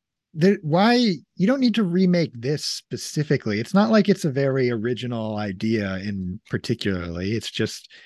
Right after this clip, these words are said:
you know, the kind of road trip misadventure movie. There's lots of those. You could do your own one without remaking this.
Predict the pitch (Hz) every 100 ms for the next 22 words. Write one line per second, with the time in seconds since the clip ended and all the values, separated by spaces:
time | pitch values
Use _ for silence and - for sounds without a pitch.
0 | - _ _ - 117 107 110 - 117 101
1 | 104 110 104 - 117 101 - - 110 110
2 | 107 95 104 107 98 90 95 120 123 120
3 | 123 123 - 101 92 92 101 123 113 -
4 | 151 127 113 117 120 95 95 90 131 117
5 | 101 98 92 107 101 98 92 104 117 208
6 | 196 -